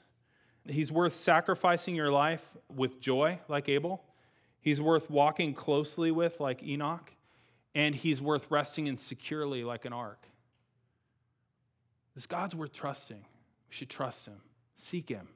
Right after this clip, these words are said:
What, seek to walk closely with him. Seek to give your whole life to him. Seek to rest in his righteousness. Let's pray. Father, as, um,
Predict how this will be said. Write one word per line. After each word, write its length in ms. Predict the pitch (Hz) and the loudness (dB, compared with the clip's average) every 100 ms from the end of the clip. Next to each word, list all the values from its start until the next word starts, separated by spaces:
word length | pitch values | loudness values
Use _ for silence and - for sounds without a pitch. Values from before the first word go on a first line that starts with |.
| _ _ _ _ _ | _ _ _ _ _
What, 160 | - - | -14 -10
seek 240 | - 185 | -6 -4
to 80 | 185 | 0
walk 240 | 170 165 | 2 2
closely 340 | 165 147 127 131 | 0 -6 -6 -8
with 200 | 113 - | -8 -10
him. 120 | 101 - _ - | -18 -20 _ -14
Seek 300 | - 190 185 | -6 -4 -4
to 80 | |
give 140 | 165 165 | -6 -4
your 120 | 151 | -2
whole 120 | 135 | 0
life 240 | 127 120 - | 0 -2 -6
to 100 | 113 | -12
him. 100 | 107 - - | -14 -18 -20
Seek 360 | - - 160 160 | -8 -2 -2 0
to 120 | - | -2
rest 520 | 120 113 110 - - | -2 -2 -2 -6 -12
in 120 | 110 | -12
his 200 | 95 104 | -12 -14
righteousness. 720 | 101 87 - - - - - - _ _ | -14 -14 -16 -20 -20 -20 -20 -20 _ _
Let's 120 | - - | -14 -8
pray. 200 | 107 90 _ _ _ - - - - _ _ _ _ _ _ _ _ _ _ - | -8 -8 _ _ _ -20 -20 -20 -20 _ _ _ _ _ _ _ _ _ _ 4
Father, 260 | 131 123 | 6 8
as, 220 | 120 113 | 4 2
um, 280 | 123 110 104 | 0 0 -2